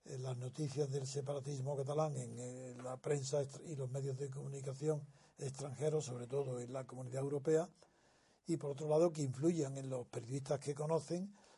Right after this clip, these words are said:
para que corrijan las falsas informaciones que se están dando en, tanto en el Reino Unido como en el continente europeo, ya que por un lado hay una frivolidad,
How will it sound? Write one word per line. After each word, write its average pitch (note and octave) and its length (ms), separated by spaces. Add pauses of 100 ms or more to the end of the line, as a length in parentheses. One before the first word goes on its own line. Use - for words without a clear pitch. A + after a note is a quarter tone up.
(120)
para C#3 260
que D#3+ 220
corrijan C#3 680
las C#3+ 420
falsas C#3+ 380
informaciones C#3+ 800 (500)
que C#3 120
se A2 80
están C#3 240
dando C#3+ 480
en, A#2+ 380 (920)
tanto D3 320
en D3+ 80
el D#3 100
Reino E3 260
Unido E3 320
como D#3 260
en B2+ 100
el C3 120
continente C3+ 500
europeo, C3+ 440 (540)
ya C3 200
que C3+ 220
por B2+ 180
un C3+ 140
lado C#3+ 340
hay C#3 140
una C#3 200
frivolidad, C#3 840